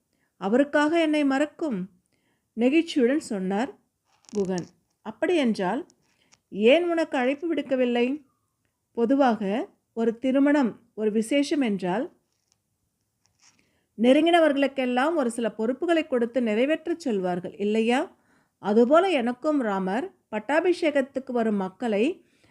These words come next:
அக்கரையில் இருந்து படகில் அழைத்து வரும் பொறுப்பு கொடுக்கப்பட்டிருக்கிறது. திருமணத்தின் போது இது போன்ற பொறுப்பை நிர்வகிக்கும் ஒருவரால்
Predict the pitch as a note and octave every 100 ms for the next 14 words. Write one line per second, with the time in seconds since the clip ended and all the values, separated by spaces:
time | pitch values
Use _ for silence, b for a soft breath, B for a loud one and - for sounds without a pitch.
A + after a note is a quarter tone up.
0 | b - A#3 - C#4 D#4 F#4+ F#4+ C4 C4
1 | B3 A#3+ G#3 C4 E4 D4+ B3 B3 C4 A#3+
2 | A3+ A3 A3 C4 F#4+ E4+ E4 C4+ C4 G#3+
3 | - G3+ G3 F#3 F3 - _ _ _ _
4 | _ _ - C#4 D#4+ F#4+ F#4+ F4 C4+ G#3+
5 | F#3+ G3+ E4+ - _ _ _ - A3 C#4
6 | D#4+ F4 F#4+ F#4 B3+ C4+ D4 C#4 A#3 A#3
7 | C#4 D4+ - D#4+ C4 A3 G3+ F#3+ A#3+ F4